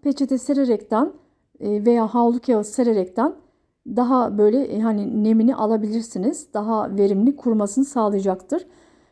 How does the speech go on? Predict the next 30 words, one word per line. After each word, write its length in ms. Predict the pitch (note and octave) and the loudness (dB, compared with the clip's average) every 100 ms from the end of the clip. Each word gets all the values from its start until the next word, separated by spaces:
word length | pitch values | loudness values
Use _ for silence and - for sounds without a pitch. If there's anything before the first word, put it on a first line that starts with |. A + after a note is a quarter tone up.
| _ | _
E, 440 | - G#3 G3+ G3+ - - - - - | -4 0 0 0 -4 -8 -16 -18 -2
ve 280 | A#3+ D#4 | 2 4
bu 100 | C#4+ | 4
da 280 | D4+ D#4 G#4+ - _ _ _ _ | 4 2 0 -8 _ _ _ _
iki 260 | C#4 D#4 | -10 -6
gün 160 | D4 D4 | 0 2
sonrasında 600 | C#4+ D#4 C#4+ A#3+ B3 D#4+ | 2 2 2 2 2 2
sizlere 460 | E4 B3+ A#3+ C4+ D4+ | -2 -2 2 2 0
tekrardan 540 | D#4 D#4 A#3+ G#3 F#3+ | -2 0 0 2 0
robottan 420 | F#3 F#3 F#3 F#3+ | 0 0 -2 -4
çekiyorum 520 | F3 G3 F#3+ F#3+ A3 G#3 | -4 -6 -2 -2 0 2
bu 100 | F#3+ | 2
arada. 280 | F3+ A#3+ | 2 0
Onu 200 | - G#3+ | -2 0
da 200 | A3 C#4 | 0 0
hani 180 | A#3+ G3 | -2 -4
ikinci 460 | - A#3 A#3+ A3+ A3 | -6 -6 -2 -2 0
defa 280 | A3+ A#3+ A3 | 0 0 0
göstermedim 640 | A#3 A#3+ C4+ B3+ G#3 B3 | 0 0 0 2 2 2
ama, 320 | D#4+ B3 D4+ - _ _ | 4 2 -2 -8 _ _
e, 180 | - G3+ | -8 -6
onu 320 | - C#4 D4 | 0 4 4
açıklamalar 600 | A#3+ B3 - C4+ C#4 C#4+ D4 | 2 -2 0 4 4 2 0
kısmına 380 | A#3 A#3 A#3+ | -6 -2 2
not 300 | C4+ B3+ C4+ | 4 4 2
olarak, 460 | - G#3 G3 C#4+ - | -2 -2 0 -2 -2
dikkat, 520 | A3+ A3+ C4 C4+ - | -6 -4 -4 -4 -6
e, 380 | - G#3 G3 G3+ | -4 0 0 0
olarak 400 | G3 F#3 A3+ E4+ _ _ _ | 0 2 2 -2 _ _ _
yazarım. 520 | A3+ A3+ G#3+ G3 D#4 | 0 2 2 2 -2